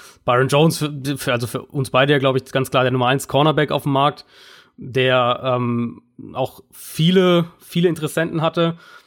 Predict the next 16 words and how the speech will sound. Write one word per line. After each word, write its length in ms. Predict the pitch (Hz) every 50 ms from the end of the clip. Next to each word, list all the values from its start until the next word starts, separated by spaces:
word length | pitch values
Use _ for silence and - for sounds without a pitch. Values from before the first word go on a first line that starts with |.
| _ _ _ _ _ -
Ähm, 260 | - 131 127 123 127 123
also 160 | 120 120 120
die 140 | 123 120 117
Details 480 | 127 120 120 - - 135 156 160 165
sind 240 | - 151 175 165 135
wohl 240 | 151 147 160 156 139
fünf 320 | - - 165 175 170 -
Jahre 420 | 151 139 143 143 143 143 143 143 143
über 180 | 156 143 151 135
zweiundachtzig 540 | - - 143 147 143 139 131 - - -
Millionen 280 | 135 135 127 135 135 131
Dollar, 240 | 123 127 131 135 131
davon 400 | 131 123 - 135 127 139 139 - - -
siebenundfünfzig 720 | 135 120 143 151 156 139 - - 165 175 170 - 151 131
Millionen 280 | 147 135 135 143 139
garantiert. 580 | 131 139 123 123 120 117 - 156 165 170 170 170